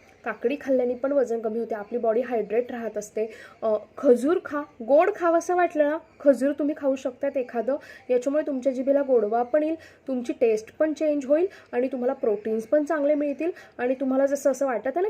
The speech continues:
क्रेव्हिंग, गोड गोड खावंसं वाटते, ती क्रेव्हिंग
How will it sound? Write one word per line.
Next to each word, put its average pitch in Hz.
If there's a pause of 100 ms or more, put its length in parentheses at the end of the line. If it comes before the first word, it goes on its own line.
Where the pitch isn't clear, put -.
क्रेव्हिंग, 262 (360)
गोड 226
गोड 247
खावंसं 226
वाटते, 240 (340)
ती 302
क्रेव्हिंग 285